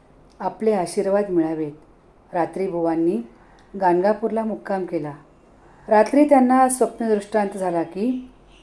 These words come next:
"अक्कलकोटात जा, स्वामी समर्थांचे दर्शन घे, त्यांच्या कृपेने तुझे कुष्ठ बरे होईल, काशी क्षेत्री जाण्याची आवश्यकता नाही."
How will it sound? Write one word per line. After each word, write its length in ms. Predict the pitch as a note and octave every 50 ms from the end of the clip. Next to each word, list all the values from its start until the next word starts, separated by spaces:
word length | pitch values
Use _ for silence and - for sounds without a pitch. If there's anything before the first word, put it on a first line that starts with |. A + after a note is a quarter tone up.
| - _ _
"अक्कलकोटात 760 | - A#3 A3+ A3+ - D4 D4+ D#4 D4+ - C#4 C4+ C4 C4 B3+ B3
जा, 300 | B3+ - - G3+ F#3 E4 E4+ - - - - _ _ _ _ - - _ _ - -
स्वामी 300 | G#3+ G3+ G3+ G#3+ G#3+ G#3+
समर्थांचे 760 | G#3 - G3+ F3 F3 F3+ F3+ F3 - F#3+ F3+ F3+ E3+ - A#3
दर्शन 460 | G#3+ G3+ F#3 E3+ - - A3+ A#3+ A#3+
घे, 240 | A3 A3+ G#3+ F3+ E3 E3+ - - - - - - - _ _ _ _ - _ _
त्यांच्या 380 | - A3 A3+ A#3 A3+ - C#4 D4
कृपेने 580 | C#4+ C#4+ C4 B3+ B3+ C4 C4 C4 C4 C4 C4 C4 B3+
तुझे 220 | A#3+ G#3+ A#3 A#3+
कुष्ठ 380 | A#3+ A#3+ - A3 G#3 G#3+ - A3+
बरे 280 | G#3+ G3 G3+ G3 G3+
होईल, 320 | G3 F#3+ F3+ E3+ D#3 D#3 D3 D3+ - - _ _ - - - _ _ _ _ _ _ -
काशी 340 | - G3 F#3 E3+ F3 - A3
क्षेत्री 400 | G#3+ - - A3 G3+ - - G3+
जाण्याची 460 | F#3+ F#3 F3+ E3 E3 E3+ F3 E3+ -
आवश्यकता 500 | G3 E3+ E3 D#3+ D#3+ - E3 - - -
नाही." 340 | F3 E3+ D#3+ D3 C#3+ C#3+ C#3+